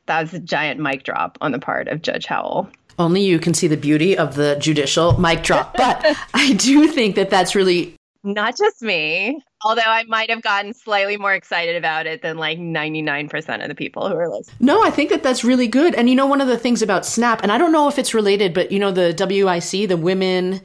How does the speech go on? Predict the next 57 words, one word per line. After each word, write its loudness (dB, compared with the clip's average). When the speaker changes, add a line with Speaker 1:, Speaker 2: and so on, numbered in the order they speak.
Speaker 2:
Infants, -2
and -4
Children -2
program, -2
one 0
of 0
the -2
things -4
I 0
learned -4
thanks -2
social -2
media 0
is 0
that 2
if -2
you're 0
at 0
the -4
store 0
and 0
you -2
see 0
that 0
little 2
red 2
W 2
I 2
C -2
on, 2
like, -2
the 0
label, -2
not 0
of -4
the 0
food 0
item, 0
but -2
on 0
the -4
pricing -4
label 2
on 0
the -6
shelves, -2
see -2
if -2
you 0
can -2
buy 0
something -4
else, -2
because -6
those 2
are 0
the -4